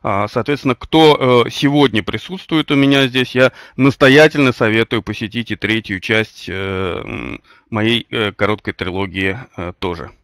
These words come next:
И, наконец, двадцать пятого, так случилось, что два дня подряд, э, э, у меня вебинары, э, будет, э, тема, которая, м,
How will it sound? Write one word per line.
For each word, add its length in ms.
И, 60
наконец, 400
двадцать 460
пятого, 380
так 180
случилось, 440
что 160
два 240
дня 240
подряд, 600
э, 60
э, 440
у 120
меня 260
вебинары, 680
э, 600
будет, 460
э, 280
тема, 380
которая, 640
м, 420